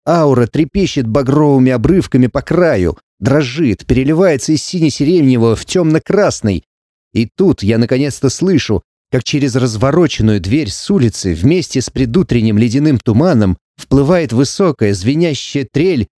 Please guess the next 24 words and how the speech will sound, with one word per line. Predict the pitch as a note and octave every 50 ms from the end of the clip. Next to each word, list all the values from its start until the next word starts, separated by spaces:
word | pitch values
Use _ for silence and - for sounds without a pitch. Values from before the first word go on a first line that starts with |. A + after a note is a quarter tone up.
| _ _ _ _
пробирающая | - C3 C3+ B2+ D#3 D#3+ F3+ F3 D#3 B2 - - C3+
до | A#2 C3 A#2+
костей | - D3 C3 - - - F3+ E3
сладостной | - - - B2+ C3+ E3+ E3 C#3+ C#3 C#3+ B2+ - - B2+ A#2+
дрожью. | G2+ G#2 F#2+ G#2 C3 C3+ A2 D#2+ D2+ C#2 C2+ C2 A#1 - _ _ _ _ _ _ _ _ _ _ _ _ _ _
Дудочник. | - F2 F2+ D3+ D3 G#2 F#2+ D#2 - - - - B1+ - _ _ _ _ _ _ _ _ _ _ _
Тот | - B2 B2 -
самый, | - - - D#3 E3 D#3 B2+ G2+ E2+ D#2+ D#2
с | - -
разными | C#3 F3 E3+ C3 A2 C3 B2+ B2+
глазами. | A2 B2+ C#3+ D3 B2+ C3 C#3+ A#2+ F#2+ D2+ D2+ C#2 - - _ _ _ _ _ _
Имя | _ E3 G3+ G#3 G3+ D3 C3 A#2
не | G#2+ A#2+ C#3+
вспомнить, | C#3 - - - - A3 A3 D#3+ A2 G2+ F2 D#2 - -
в | - - G2+
голове | G#2 C3 C3+ C#3 C3+ B2+ F3 G#3 E3
плещется | - - E3+ G3+ G#3+ F3+ - - - C3+ - - C3+
вязкая | A2+ G#2 F3 F#3+ - - - - F3+ F3+
муть, | F#3+ G#3 G3+ C#3 G#2+ F2 -
заволакивающая | - F2 F2+ G#2 C3 A#2 B2 C3 E3+ C4+ - - B2 G#2+ G#2 G2+ G2+ F#2+ - - A#2 A2
разум | A#2 D#3+ G3 F#3+ B2 G2 G#2+ F#2+ F2 -
и | C3+
ослабляющая | C#3+ C#3+ - - C#3 C3 A#2+ C3+ E3+ F#3 F3 D#3+ C#3 - - - D#3+ D3
волю. | A#2+ F#2+ F#2 G2 F#2 D#2+ C#2+ C2 C#2 C2+